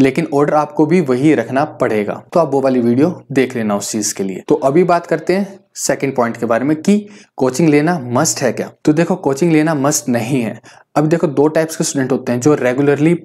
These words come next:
पढ़ सकते हैं और दूसरे जो नहीं पढ़ सकते हैं। तो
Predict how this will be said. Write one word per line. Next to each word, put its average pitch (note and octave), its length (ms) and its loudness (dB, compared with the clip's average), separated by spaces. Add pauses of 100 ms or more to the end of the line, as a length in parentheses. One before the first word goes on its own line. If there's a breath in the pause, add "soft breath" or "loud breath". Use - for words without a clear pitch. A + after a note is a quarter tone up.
पढ़ B2+ 160 -2
सकते - 340 -2
हैं E3+ 80 0
और C3+ 220 -2
दूसरे C3+ 320 0
जो F3+ 200 2
नहीं C3+ 360 0
पढ़ B2+ 200 0
सकते A2+ 320 -4
हैं। G2+ 180 -6
तो D#3+ 160 4